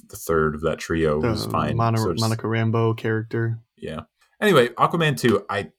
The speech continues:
Speaker 1: yeah, D C is n-, is uninspiring these days. Um,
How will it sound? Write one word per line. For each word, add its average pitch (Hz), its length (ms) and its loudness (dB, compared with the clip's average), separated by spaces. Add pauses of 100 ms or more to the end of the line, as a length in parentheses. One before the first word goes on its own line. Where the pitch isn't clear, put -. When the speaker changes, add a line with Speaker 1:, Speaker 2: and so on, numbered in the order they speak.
(240)
Speaker 1:
yeah, 95 140 4
D 107 200 -2
C 104 400 0
is 90 140 -6
n-, 107 180 -4
is 92 140 -2
uninspiring 110 720 2
these 98 240 -4
days. 92 420 -2 (380)
Um, 82 420 -2